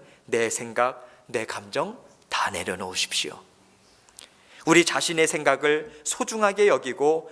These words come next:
붙잡지 마시고, 하나님 앞에서 그 형체를 알아볼 수 없을 정도로 각을 뜨십시오. 그 심정으로, 피를 쏟아붓는 그 심정으로 우리가 애써야 하는 것입니다.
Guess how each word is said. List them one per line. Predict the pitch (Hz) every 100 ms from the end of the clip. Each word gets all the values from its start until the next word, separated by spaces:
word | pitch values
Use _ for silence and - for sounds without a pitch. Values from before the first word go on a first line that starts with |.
| -
붙잡지 | 165 - 180 - 240
마시고, | 101 - - 196 165 - - _ _ _ -
하나님 | - 226 202 202
앞에서 | 139 - 143 165 151 156 - - -
그 | - 202
형체를 | - 269 285 240 147 170 120 - - - -
알아볼 | - 208 247 254 254
수 | - 240
없을 | - 220 208
정도로 | 147 120 117 165 127 110 - -
각을 | - 143 147 139 -
뜨십시오. | - - - - - - - _ _ _ _ _ _ _ _ _ _ _ - -
그 | 190 196
심정으로, | - 294 262 247 151 113 120 120 - - _
피를 | - 311 277 269
쏟아붓는 | - 285 277 254 214 135 151 185 - _ -
그 | - 143
심정으로 | - 202 160 92 85 71 69 _ _ _ _ _
우리가 | 123 110 110 117 143 - - -
애써야 | 104 - 80 76
하는 | - -
것입니다. | - 73 78 - -